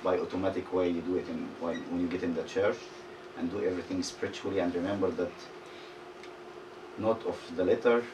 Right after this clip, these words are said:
but of the spirit. The letter kills, but the spirit gives life.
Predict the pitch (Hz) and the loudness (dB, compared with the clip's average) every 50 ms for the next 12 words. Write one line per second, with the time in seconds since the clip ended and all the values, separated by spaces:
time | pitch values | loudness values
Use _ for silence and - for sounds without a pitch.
0 | - - 107 - - 92 95 90 90 87 - - - 110 98 87 80 - - - | 0 0 0 2 2 0 0 0 0 -2 -4 -2 0 2 2 2 0 -2 -8 -12
1 | - - - 80 90 90 101 104 - 92 - - - 113 120 120 120 120 117 - | -10 -8 -2 0 2 2 2 2 2 0 0 4 8 10 10 10 8 4 2 -4
2 | - - - - - - 123 98 95 87 92 90 - - - 98 98 92 - - | -10 -10 -12 -12 -10 0 0 0 2 2 0 0 2 2 2 4 4 2 0 -6
3 | - - - - - - - 90 95 87 82 82 80 - 78 80 76 73 69 | -12 -12 -12 -12 -6 -4 -2 0 2 0 0 -2 -4 -4 0 2 2 2 0